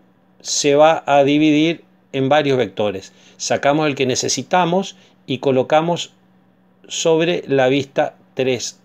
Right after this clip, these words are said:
D. Ahí es donde va a realizarse el corte. Configuramos ahora el material, dieciséis milímetros. Y ahora vamos a ir a trayectorias.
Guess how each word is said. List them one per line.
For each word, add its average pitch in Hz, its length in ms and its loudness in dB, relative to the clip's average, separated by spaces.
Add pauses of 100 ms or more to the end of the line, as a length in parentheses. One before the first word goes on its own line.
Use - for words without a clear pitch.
D. 98 300 -8 (1120)
Ahí 151 300 0
es 165 80 0
donde 165 240 0
va 151 160 6
a - 20 6
realizarse 156 760 0
el 139 200 0
corte. 131 600 0 (960)
Configuramos 135 680 0
ahora 160 260 0
el 160 80 0
material, 180 680 0
dieciséis 127 460 -2
milímetros. 185 800 -2 (3250)
Y 143 140 -4
ahora 165 320 4
vamos 170 320 0
a 160 220 0 (1800)
ir 147 200 -2
a 123 100 -2
trayectorias. 156 920 -2